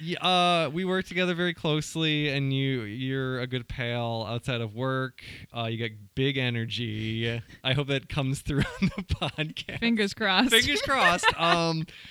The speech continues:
Speaker 1: so I was like, "Shit, I should just have Nell on the show, and it would be a blast if we chop it up about tunes." And so you've picked five songs,
Speaker 2: Mm-hmm.
Speaker 1: and I'm interested to hear, uh,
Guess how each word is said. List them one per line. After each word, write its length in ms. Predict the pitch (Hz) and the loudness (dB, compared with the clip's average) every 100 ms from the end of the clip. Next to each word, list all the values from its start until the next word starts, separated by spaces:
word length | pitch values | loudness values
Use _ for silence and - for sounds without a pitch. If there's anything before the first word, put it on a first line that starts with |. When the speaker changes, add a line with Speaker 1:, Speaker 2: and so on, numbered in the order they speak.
| - - | -20 -20
Speaker 1:
so 640 | - - 214 214 208 196 - | -6 2 4 6 4 0 0
I 120 | 170 | -2
was 120 | 185 | 0
like, 200 | 175 175 | -2 -4
"Shit, 180 | - 196 | -2 -2
I 60 | 160 | -2
should 100 | - | -4
just 140 | 170 | -4
have 160 | 180 156 | -4 -4
Nell 180 | 247 247 | -4 -4
on 60 | |
the 80 | 160 | -4
show, 340 | - 262 202 | -4 -2 0
and 100 | 139 | 0
it 60 | 135 | -2
would 80 | 135 | -2
be 220 | 143 143 | -2 -2
a 60 | 139 | -2
blast 260 | 147 143 | -4 -4
if 60 | - | -6
we 80 | 135 | -8
chop 280 | 147 139 | -6 -6
it 60 | 139 | -8
up 100 | 139 | -8
about 300 | 131 123 117 | -6 -8 -6
tunes." 720 | 185 202 135 120 117 120 - _ _ _ _ _ - - | -6 -4 -4 -4 -6 -10 -16 _ _ _ _ _ -10 -8
And 120 | 127 | -4
so 100 | 131 | -2
you've 200 | 127 120 | -2 -4
picked 220 | 147 - | -6 -6
five 340 | - 123 127 | -4 -4 -4
songs, 800 | - 120 98 98 107 156 - - 196 | -4 -4 -4 -6 -6 -8 -10 -8 -2
Speaker 2:
Mm-hmm. 800 | 180 180 180 - _ _ - | -2 -2 -4 -8 _ _ -8
Speaker 1:
and 80 | 123 | -4
I'm 240 | 120 110 107 | -4 -4 -6
interested 560 | 117 123 127 - 117 113 | -8 -8 -8 -6 -6 -6
to 260 | - 113 | -8 -6
hear, 640 | 107 - 107 104 101 101 98 _ _ - _ _ _ - | -6 -6 -6 -6 -6 -6 -10 _ _ -20 _ _ _ -6
uh, 460 | 110 98 95 98 | -4 -4 -6 -10